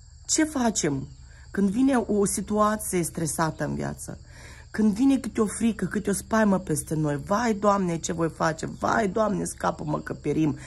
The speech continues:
Nu-ți pasă, Doamne. Domnului pasă, Domnul te audă. Și Domnul este îndurerat și este uimit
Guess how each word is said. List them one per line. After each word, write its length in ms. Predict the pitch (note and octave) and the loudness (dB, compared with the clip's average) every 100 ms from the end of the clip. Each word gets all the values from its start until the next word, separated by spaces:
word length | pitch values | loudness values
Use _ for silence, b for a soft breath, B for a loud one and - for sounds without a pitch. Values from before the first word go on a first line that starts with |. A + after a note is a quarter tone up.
| B B | B B
Nu-ți 340 | G#3+ B3 - | 2 2 2
pasă, 360 | - G#3+ G#3 F3+ | 0 2 0 -2
Doamne. 600 | D#3 E3+ D#3+ D#3 - C#3+ - - - - - - - - - - | 2 2 2 -2 -8 -12 -18 -20 -20 -20 -20 -20 -20 -20 -20 -18
Domnului 520 | G3+ F#3 G#3+ G#3 D#3+ | -4 0 2 4 2
pasă, 560 | D3+ F3 F#3 F#3+ C3 C3 - | 0 0 -2 -4 -8 -8 -2
Domnul 300 | D#3+ F3+ E3+ | 0 0 -2
te 120 | D3 | -4
audă. 460 | C3 D#3+ D#3 - - - - - - - - - - - | -2 -2 -4 -6 -14 -20 -20 -20 -20 -20 -20 -20 -20 -16
Și 180 | - | -10
Domnul 440 | B2+ D3+ F3+ E3+ D#3+ | -2 2 2 2 0
este 520 | F3 - D#3 C#3 C3 - | -2 -2 -4 -4 -6 0
îndurerat 880 | D#3+ E3 D#3+ D3 C#3+ F3+ E3 - - - - - - - - - - - - | 2 4 2 2 4 2 2 -4 -20 -20 -20 -20 -20 -20 -20 -20 -20 -20 -8
și 140 | - | -4
este 200 | D3+ - | -2 2
uimit 560 | D#3 D3 D#3 A3 - | 4 4 4 2 2